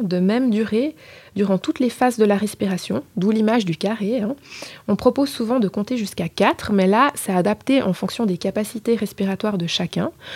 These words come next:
Donc concrètement, ça fait inspiration, on compte jusqu'à quatre, rétention poumon plein, on compte jusqu'à quatre, expiration,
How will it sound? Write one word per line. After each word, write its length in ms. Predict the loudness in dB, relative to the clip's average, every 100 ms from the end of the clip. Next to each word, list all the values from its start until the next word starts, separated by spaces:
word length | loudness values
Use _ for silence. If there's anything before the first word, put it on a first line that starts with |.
| -16 -4
Donc 200 | 2 2
concrètement, 600 | 2 0 0 -2 0 0
ça 160 | 0 -4
fait 240 | 0 0 0 0
inspiration, 720 | 0 0 -2 -2 -2 -4 -6 -6 -4
on 100 | -4
compte 260 | -2 -2
jusqu'à 320 | -2 -6 -6 -6
quatre, 440 | -4 -6 -8 -20 -20 -20 -20 -20 -8
rétention 640 | 0 0 2 -2 0 0
poumon 320 | 0 2 2
plein, 300 | 2 0 -2 -4 _
on 100 | -6
compte 280 | -2 0 -2
jusqu'à 320 | -2 -10 -8
quatre, 440 | -6 -6 -8 -12 -20 -20 -20 -20 _ -2
expiration, 840 | -2 -2 0 2 0 -2 -2 -2